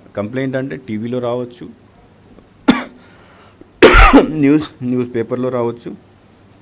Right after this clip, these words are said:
తర్వాత, ఆ, social media ద్వారా రావచ్చు, ఎస్సీ విజిల్లో రావచ్చు. వచ్చినప్పుడు వెంటనే inquiry చేయాలి. inquiry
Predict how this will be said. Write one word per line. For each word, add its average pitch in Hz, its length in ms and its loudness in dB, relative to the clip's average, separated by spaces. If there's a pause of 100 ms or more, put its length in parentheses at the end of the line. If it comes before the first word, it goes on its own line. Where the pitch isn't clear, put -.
(1200)
తర్వాత, 110 500 -4 (500)
ఆ, 87 380 -6 (160)
social 107 220 -4
media 110 280 0
ద్వారా 117 260 0
రావచ్చు, 117 480 -2 (360)
ఎస్సీ - 240 -12
విజిల్లో 110 380 -4
రావచ్చు. 104 480 -2 (600)
వచ్చినప్పుడు 165 680 -8 (100)
వెంటనే 139 440 -8
inquiry 117 320 -4
చేయాలి. 131 420 -8 (520)
inquiry 117 300 -6